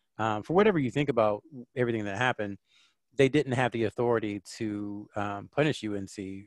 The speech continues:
uh, for, for what happened, um, because U N C argued, you know, ver-, very smartly. They found kind of, I won't say a loophole, but they,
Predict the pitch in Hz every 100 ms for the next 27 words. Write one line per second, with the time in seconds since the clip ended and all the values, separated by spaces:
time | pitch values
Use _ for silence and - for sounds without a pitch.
0 | - 104 101 107 120 - _ 110 107 104
1 | - - 110 110 143 170 101 101 - -
2 | - _ - 110 104 104 101 - 131 113
3 | - 117 120 127 117 113 117 117 110 _
4 | 123 120 110 110 110 123 113 - 147 131
5 | 117 110 117 113 117 110 - - - _
6 | 139 123 113 107 - 143 151 143 120 107
7 | 127 123 110 101 104 110 123 123